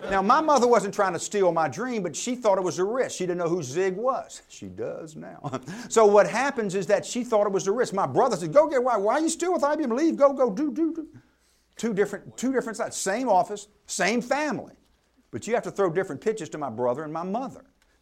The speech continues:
Be aware of that. You have to throw different presentations. You have to approach them differently.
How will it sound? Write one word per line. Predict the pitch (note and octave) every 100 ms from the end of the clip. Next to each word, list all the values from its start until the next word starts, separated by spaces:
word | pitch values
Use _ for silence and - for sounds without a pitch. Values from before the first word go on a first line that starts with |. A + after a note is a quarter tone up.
| A#2
Be | D#3
aware | G#3+ G3 G#3 G3
of | G#2
that. | G2 -
You | A#2
have | G#2 D#3+ F#3+
to | -
throw | - F3+ F3
different | C3+ D#3+ B2+
presentations. | - D#3+ C3+ B2 - C#3+ C3 F2+
You | C#3
have | D#3
to | D#3+
approach | C#3+ - G3 G3
them | C#3+ A2
differently. | A#2 G#2+ - -